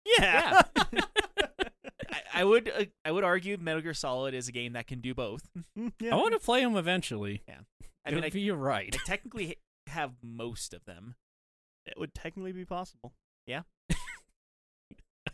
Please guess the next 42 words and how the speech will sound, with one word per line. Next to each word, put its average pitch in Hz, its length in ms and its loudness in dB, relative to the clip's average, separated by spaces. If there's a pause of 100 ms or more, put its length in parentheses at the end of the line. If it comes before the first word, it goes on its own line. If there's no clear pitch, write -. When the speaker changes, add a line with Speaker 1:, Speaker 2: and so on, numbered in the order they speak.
Speaker 3:
don't 202 200 -6
like 165 220 2
how 131 80 -6
you're 143 120 -4
phrasing 120 440 -2
this. - 340 -4 (280)
Speaker 1:
I 220 160 8
tried 226 280 4
to 202 60 -2
do 165 160 4
a 156 40 2
mystery 151 420 0
stream 131 360 -6
yesterday 131 640 -6 (520)
with 151 100 -6
my 151 120 4
P 214 200 0
S - 140 0
five, 131 520 0 (340)
and 160 140 0
the 160 60 4
Elgato 214 680 2
that 170 200 0
is 147 140 -8
here 131 520 -4 (680)
just - 540 2 (240)
didn't 240 420 2
work 165 300 2
for 165 180 -4
what 151 140 0
I 147 100 0
needed 147 300 -4
to 143 80 -18
do. 160 120 -4
And 220 80 -2
it 254 100 -2
wasn't 359 280 0
even 220 300 -2
the 165 80 2
Elgato's 139 500 0
fault. - 560 -2
Speaker 3:
Uh-huh. 127 300 -4